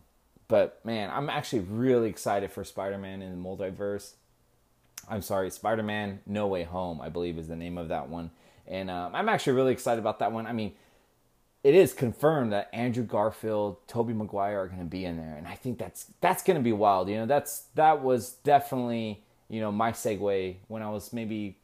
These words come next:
I had to have been twelve or thirteen when I saw, uh, Spider-Man,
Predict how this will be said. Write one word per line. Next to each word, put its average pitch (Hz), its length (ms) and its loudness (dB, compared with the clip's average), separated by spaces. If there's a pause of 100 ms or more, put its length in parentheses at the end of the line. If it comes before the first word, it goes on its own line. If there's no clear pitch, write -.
(140)
I - 40 -14
had 151 220 -10
to 113 80 -12
have 78 80 -12
been 87 140 -6
twelve 101 360 -2
or 92 80 -6
thirteen 95 460 -8
when 85 160 -8
I 85 60 -10
saw, 87 420 -6 (460)
uh, 90 220 -10
Spider-Man, 85 840 -4